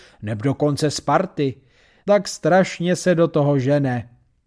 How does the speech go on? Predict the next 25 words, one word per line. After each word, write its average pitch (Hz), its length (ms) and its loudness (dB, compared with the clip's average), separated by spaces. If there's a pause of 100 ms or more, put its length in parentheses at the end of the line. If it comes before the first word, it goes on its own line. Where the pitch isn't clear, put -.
(100)
Či 139 140 -4
snad 135 300 -4
i 151 100 -4
v 135 100 -8
úmyslu 151 460 0
má 139 240 0
plout 147 440 0
v - 60 -20
úrodnou 151 680 2
efirskou 160 640 -2
zemi, 147 400 0 (340)
aby 135 160 0
si 156 180 2
morový 160 460 4
jed 160 300 2
z - 120 -16
té 165 200 0
krajiny 147 420 2
přivezl 151 480 -2
domů, 151 480 0
který 147 420 0
by 139 120 0
v 123 120 -6
měsidlo 151 560 0
vhodil 151 500 2